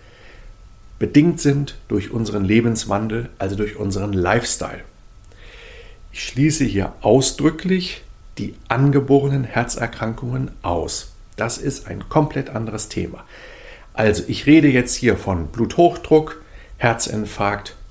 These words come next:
Herzrhythmusstörungen, Herzschwäche und so weiter. Das sind alles Erkrankungen, die Folge unseres Lebensstiles sind. Fast alle.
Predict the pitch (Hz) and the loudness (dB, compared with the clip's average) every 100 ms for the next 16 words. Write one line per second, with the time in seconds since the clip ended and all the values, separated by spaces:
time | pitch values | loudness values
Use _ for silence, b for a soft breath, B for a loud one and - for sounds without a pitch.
0 | - - 110 - 143 139 113 - 120 110 | -8 -2 0 2 2 2 -6 -2 2 2
1 | 104 104 92 - 127 - 107 104 - - | 0 -6 -4 0 0 0 -4 -4 -6 -10
2 | B B B B - 165 143 147 90 - | B B B B 2 4 6 4 4 -2
3 | - - - - - B B B - - | -10 -16 -20 -20 -20 B B B -8 -2
4 | 131 - - 151 185 - 139 - 104 98 | -2 -2 -2 2 0 0 -6 -4 -4 -4
5 | 107 135 143 151 - - 92 - - - | -4 -4 -2 -4 -8 -6 -4 -4 -4 2
6 | 151 165 175 175 - - 135 147 135 131 | 4 4 2 -2 -4 -2 2 2 2 -2
7 | 131 - 98 120 147 131 113 - - 110 | -4 -6 0 6 8 6 0 -6 -8 -4
8 | 98 95 - 90 80 - - - - - | -2 0 0 -2 -4 -12 -18 -20 -8 -4
9 | 143 - - 113 92 | -4 -4 -4 -4 -4